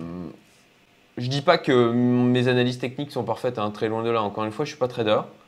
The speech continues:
Je, je me base sur des choses extrêmement simples de support et de résistance, de, de, voilà, de regarder la tête qu'ont les graphes. C'est certainement imparfait. Il y a plein de gens qui trouveraient ça, qui trouveront ça très imparfait. Euh,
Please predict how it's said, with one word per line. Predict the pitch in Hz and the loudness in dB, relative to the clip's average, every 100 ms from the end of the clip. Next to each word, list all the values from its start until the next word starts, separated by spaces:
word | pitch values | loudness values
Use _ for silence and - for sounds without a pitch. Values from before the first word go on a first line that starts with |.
| _ _ _ _ - | _ _ _ _ -8
Je, | 98 98 107 107 110 110 107 | -6 -2 2 4 4 4 2
je | 107 | 0
me | 113 | 2
base | 120 120 | 4 4
sur | - 110 | 2 -4
des | 107 107 | 2 0
choses | 104 107 101 | 2 -2 -2
extrêmement | 131 139 - 139 127 | -2 -2 -2 0 -2
simples | 127 127 127 123 | -2 -2 -2 -2
de | 104 | -6
support | 104 117 120 | -6 -2 0
et | 113 | 2
de | |
résistance, | 107 104 104 113 113 135 | 0 -2 -4 -4 -2 -2
de, | 113 101 101 | 0 2 2
de, | 98 98 98 | 0 -2 0
voilà, | 98 95 92 | 2 2 2
de | 98 | 2
regarder | 104 107 113 | 2 2 2
la | 113 | 0
tête | 110 123 - | -2 -8 -4
qu'ont | 123 | -2
les | 110 | 0
graphes. | 101 110 139 - - _ - - - _ | 2 2 0 -8 -20 _ -20 -20 -20 _
C'est | - - 110 | -10 -4 0
certainement | 107 143 - 147 139 135 | 2 2 4 4 4 2
imparfait. | 127 123 - 113 | 2 0 2 0
Il | 117 | 2
y | |
a | 85 | -2
plein | 123 123 | 0 0
de | |
gens | 131 | 0
qui | 123 120 | -4 -6
trouveraient | 107 107 | -4 -4
ça, | 104 107 107 104 101 | -2 -2 0 2 -2
qui | - | -8
trouveront | - 101 107 | -12 -6 -6
ça | 104 104 | -2 -2
très | 104 127 113 | -2 -4 -4
imparfait. | 107 98 - 107 131 - - - - - | -2 -2 -2 -4 -4 -10 -20 -20 -20 -2
Euh, | 98 98 101 98 98 | 4 6 8 6 4